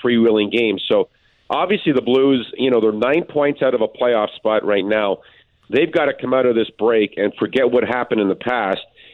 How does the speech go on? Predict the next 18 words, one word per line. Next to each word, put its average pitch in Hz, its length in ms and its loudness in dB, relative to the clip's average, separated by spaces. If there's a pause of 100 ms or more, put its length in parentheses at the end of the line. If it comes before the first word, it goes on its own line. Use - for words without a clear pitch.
(180)
and 113 160 0
as 120 140 0
I 113 180 0
said, 117 220 -2
go 123 220 2
on 113 80 2
a 98 80 -2
heater 131 400 0
and 107 180 0
win, 117 220 2
hopefully, 113 640 -2 (480)
you 123 120 0
know, 107 180 4
eight 131 220 2
of 117 80 -2
nine 117 260 0
games 117 360 0
or 107 80 2